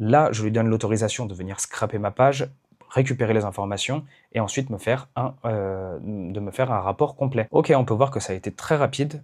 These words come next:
euh, même pas une minute. Donc Nordic King, c'est un site qui teste et évalue les outils d'intelligence artificielle pour aider les entreprises. Voici un résumé du contenu. Test d'outils I A, exactement. Présentation d'outils comme Sendshort, InVideo, Make et Luca. Ça, c'est, ah oui, non, c'est, c'est très bien fait, hein.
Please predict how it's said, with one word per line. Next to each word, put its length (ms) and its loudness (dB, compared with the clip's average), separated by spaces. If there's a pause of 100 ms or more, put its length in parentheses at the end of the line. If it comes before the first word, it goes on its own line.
euh, 220 -6
même 180 -2
pas 120 2
une 80 0
minute. 360 -4 (360)
Donc 160 -2
Nordic 260 2
King, 140 -2
c'est 180 -4
un 80 -4
site 220 -6
qui 100 -8
teste 300 -2
et 20 -6
évalue 400 0
les 160 -6
outils 160 -8
d'intelligence 480 -6
artificielle 560 -4
pour 160 -6
aider 140 -2
les 120 -2
entreprises. 520 -2
Voici 240 -4
un 60 -4
résumé 300 -8
du 120 -12
contenu. 400 -6 (400)
Test 240 2
d'outils 380 -2
I 60 -2
A, 120 -4 (120)
exactement. 640 -4
Présentation 500 -4
d'outils 280 -8
comme 160 -10
Sendshort, 400 -4 (100)
InVideo, 400 -2
Make 320 -6
et 60 -8
Luca. 320 -4
Ça, 160 -4
c'est, 400 -8 (400)
ah 60 0
oui, 60 2
non, 100 0
c'est, 240 -6
c'est 160 -10
très 180 -6
bien 140 -4
fait, 120 -6
hein. 140 -6